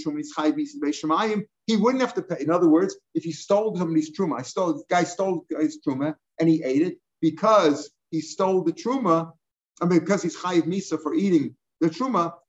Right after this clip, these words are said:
he doesn't have to pay, doesn't have to pay the Kohen for stealing it from him, doesn't have to pay for it. According to Rava, though, he would have to pay. Why? Because Rava says that the only time the Chun, Reb Chun Kodesh says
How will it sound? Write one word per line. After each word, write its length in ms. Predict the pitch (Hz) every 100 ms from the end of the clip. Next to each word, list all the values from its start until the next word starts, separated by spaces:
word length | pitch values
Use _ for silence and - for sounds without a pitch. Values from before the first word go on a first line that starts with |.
| -
he 100 | 165
doesn't 260 | 165 151
have 140 | 151 151
to 80 | 156
pay, 400 | 135 120 120 - _ _ -
doesn't 180 | 151 156
have 80 |
to 60 | 151
pay 280 | - 147 143
the 120 | 135
Kohen 380 | 135 214 170 156
for 120 | 160
stealing 380 | - 240 247 202
it 100 | 160
from 180 | 147 127
him, 140 | 104 - _
doesn't 180 | 151 151
have 100 | 143
to 80 | 160
pay 180 | 208
for 280 | 233 185 139
it. 60 | 104 - _ _ -
According 220 | 202 190
to 100 | 170
Rava, 300 | 151 226 247
though, 360 | 190 156 156 -
he 100 | 165
would 180 | 160 160
have 140 | 156
to 80 | 151
pay. 160 | 127 113
Why? 360 | 120 120 139 165 _ _ -
Because 260 | 156 156
Rava 260 | 170 220 240
says 360 | - 180 160 175
that 140 | 160
the 120 | 160
only 240 | 190 233 226
time 300 | 190 196 180
the 60 |
Chun, 200 | 156 190
Reb 200 | 170 160 156
Chun 180 | 196 180
Kodesh 240 | 185 175
says 320 | - 185 160